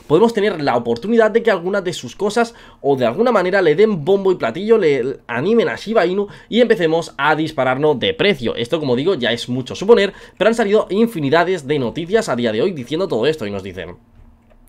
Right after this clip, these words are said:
"Tal como está hoy Shiba Inu, ha estado en una espiral descendente en más de dos meses que hemos estado cayendo y tal,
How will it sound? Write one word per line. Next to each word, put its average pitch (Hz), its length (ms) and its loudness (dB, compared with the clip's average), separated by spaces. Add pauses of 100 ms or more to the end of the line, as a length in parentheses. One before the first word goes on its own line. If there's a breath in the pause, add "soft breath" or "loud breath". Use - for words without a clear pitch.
(140)
"Tal 202 160 0
como 233 140 2
está 117 180 -2
hoy 143 160 2
Shiba 98 260 -6
Inu, 208 240 2 (280 loud breath)
ha - 80 2
estado 220 200 2
en 208 80 2
una 208 80 0
espiral 180 320 0
descendente 160 420 -2
en 156 80 -2
más 123 140 -4
de 110 60 -10
dos 101 140 -4
meses 190 300 -4
que - 60 -8
hemos 127 100 -2
estado 113 220 -2
cayendo 185 320 0
y - 20 -6
tal, 185 220 -2